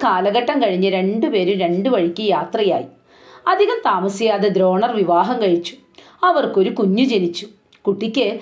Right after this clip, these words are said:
അശ്വത്ഥാമാവ് എന്ന് പേരുമിട്ടു. എന്നാൽ തന്റെ മകന്റെ ആഗ്രഹങ്ങളൊന്നും തന്നെ സാധിപ്പിക്കുവാനുള്ള സാമ്പത്തിക സ്ഥിതി ദ്രോണർക്കുണ്ടായിരുന്നില്ല.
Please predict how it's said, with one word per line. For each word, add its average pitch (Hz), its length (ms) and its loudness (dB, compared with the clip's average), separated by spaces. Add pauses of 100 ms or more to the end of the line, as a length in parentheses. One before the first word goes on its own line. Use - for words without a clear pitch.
(200)
അശ്വത്ഥാമാവ് 262 920 0
എന്ന് 190 260 2
പേരുമിട്ടു. 247 680 2 (380)
എന്നാൽ 190 360 0 (320)
തന്റെ 370 160 2
മകന്റെ 220 480 0
ആഗ്രഹങ്ങളൊന്നും 247 1040 0
തന്നെ 240 140 0
സാധിപ്പിക്കുവാനുള്ള 254 1000 0
സാമ്പത്തിക 190 580 -2
സ്ഥിതി 180 480 -2 (280)
ദ്രോണർക്കുണ്ടായിരുന്നില്ല. 220 1500 0